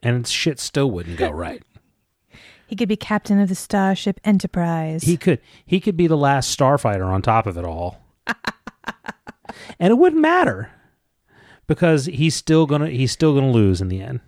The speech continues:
Speaker 2: And that is a really good perspective to add. Like, we already know the end of his story, and that gets brought up in, in a chapter. We'll,
Speaker 1: Yeah.
Speaker 2: we'll unpack that a little bit more later, but yeah, we, we basically are,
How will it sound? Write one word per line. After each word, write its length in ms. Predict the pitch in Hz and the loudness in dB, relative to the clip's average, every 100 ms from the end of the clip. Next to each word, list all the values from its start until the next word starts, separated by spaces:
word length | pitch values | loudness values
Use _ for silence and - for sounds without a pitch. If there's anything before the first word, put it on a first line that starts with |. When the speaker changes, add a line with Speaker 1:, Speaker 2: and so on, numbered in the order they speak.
| _ _ _ _ _ _ _ - 208 - | _ _ _ _ _ _ _ -18 -18 -4
Speaker 2:
And 180 | 226 214 | 0 2
that 100 | 277 | 2
is 120 | 320 | 2
a 80 | 233 | 0
really 480 | 190 180 208 208 208 | -2 -2 0 0 0
good 220 | 185 165 | -2 -4
perspective 580 | 170 - 170 170 165 147 | -8 -6 -6 -6 -8 -10
to 120 | 151 | -8
add. 420 | 139 139 - 175 - _ _ _ _ | -8 -8 -10 -12 -14 _ _ _ _
Like, 140 | 185 180 | -4 -2
we 120 | 208 | 0
already 360 | 214 214 214 190 | 2 2 2 4
know 200 | 190 185 | 2 2
the 160 | 175 | 0
end 200 | 170 170 | -2 -2
of 60 | 165 | -2
his 180 | 180 - | -4 -4
story, 420 | - 175 170 165 | -4 -2 -2 0
and 100 | 175 | -2
that 140 | 185 | -2
gets 160 | 175 175 | -4 -6
brought 300 | - 180 180 | -2 0 2
up 240 | 202 - - _ _ _ | 0 -2 -8 _ _ _
in, 120 | 185 | -6
in 160 | 165 175 | -4 -2
a 40 | |
chapter. 400 | 185 180 165 170 | -2 -2 -2 -4
We'll, 160 | 165 175 | -2 2
Speaker 1:
Yeah. 160 | 123 196 | 2 2
Speaker 2:
we'll 100 | - | 0
unpack 380 | 208 208 190 - | -2 0 -2 0
that 140 | 175 | -2
a 40 | 170 | 0
little 180 | 180 | -2
bit 160 | 170 165 | -2 -2
more 240 | 170 170 | -2 -4
later, 440 | 165 170 180 165 160 | -2 -2 -2 -2 -4
but 420 | 165 165 160 - _ - - - _ | -2 -2 -2 -6 _ -20 -20 -20 _
yeah, 300 | 202 196 160 | -2 0 0
we, 200 | 165 202 | 0 -4
we 160 | 196 208 | -2 -2
basically 840 | 214 233 - 196 196 185 175 170 | 0 0 -2 -6 -2 -2 -2 0
are, 280 | 170 165 | 0 0